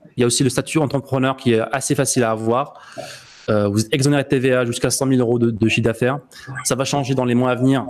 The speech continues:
euh, mais encore une fois, il y a toujours, il y aura toujours des, des, des, des solutions à, à ça. Euh, et puis voilà, je pense qu'il faut juste pas,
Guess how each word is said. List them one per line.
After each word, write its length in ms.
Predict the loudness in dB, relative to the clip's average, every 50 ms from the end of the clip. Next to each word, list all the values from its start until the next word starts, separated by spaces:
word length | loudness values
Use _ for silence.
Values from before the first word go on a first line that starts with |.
| -8 -4 -2
euh, 260 | -2 0 0 0 0
mais 80 | 0 0
encore 160 | 0 0 0
une 60 | -2
fois, 260 | 0 0 0 0 0
il 20 | 0
y 40 | 0
a 20 |
toujours, 300 | 0 0 0 0 -2 0
il 40 | 0
y 20 |
aura 100 | -2 -2
toujours 240 | 0 0 0 0 0
des, 260 | 0 0 0 0 0
des, 160 | 0 0 0
des, 140 | 0 0 -2 -2 -2 -2
des 80 | -2
solutions 460 | 0 0 0 0 0 0 0 -2 -2
à, 80 | -2 -2
à 100 | -4 -4
ça. 300 | -2 -2 -2 -2 -4 -6 -12 -12 -8 -6 -6 -6 -8 -8 -10 -10 -10 -10 -12 -14 -14 -18 -20 -20 -20 -20 _ _ _ -10 -4 -2
Euh, 220 | 0 0 0 -2 -2
et 40 | -2
puis 120 | 0 2
voilà, 220 | 2 2 0 -2 -6 -6
je 120 | -4 -2
pense 120 | -2 -2
qu'il 120 | -2 0 0
faut 100 | 2 2
juste 120 | 2 2
pas, 100 | 0 -4